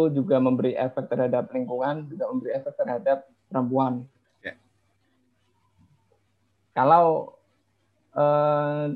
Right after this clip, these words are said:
Speaker 1: perempuan-perempuan di Kulon Progo yang saya
Speaker 2: Hmm.
Speaker 1: teliti itu,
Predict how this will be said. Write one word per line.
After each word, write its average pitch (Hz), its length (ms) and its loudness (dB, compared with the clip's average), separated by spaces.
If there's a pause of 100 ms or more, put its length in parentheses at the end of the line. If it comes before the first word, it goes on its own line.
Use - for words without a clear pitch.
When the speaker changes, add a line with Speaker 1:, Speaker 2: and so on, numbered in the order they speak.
Speaker 1:
perempuan-perempuan 131 920 0
di 123 220 -2
Kulon 131 240 -2
Progo 143 540 -4
yang 123 160 -8
saya 120 160 -8
Speaker 2:
Hmm. 98 120 -6
Speaker 1:
teliti 123 280 -8
itu, 156 360 -4